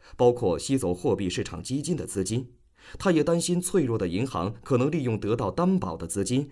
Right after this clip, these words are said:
进行孤注一掷的冒险。如果运气好，他们会把获利留给自己；如果运气不好，他们会把亏损丢给存款保险基金。他的结论是，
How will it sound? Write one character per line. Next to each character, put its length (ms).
进 160
行 240
孤 280
注 180
一 160
掷 140
的 100
冒 160
险。 280
如 140
果 140
运 160
气 120
好， 380
他 160
们 80
会 140
把 120
获 280
利 180
留 160
给 140
自 160
己； 240
如 120
果 140
运 180
气 140
不 160
好， 300
他 100
们 100
会 140
把 140
亏 260
损 380
丢 180
给 160
存 300
款 240
保 160
险 180
基 160
金。 300
他 120
的 80
结 200
论 140
是， 280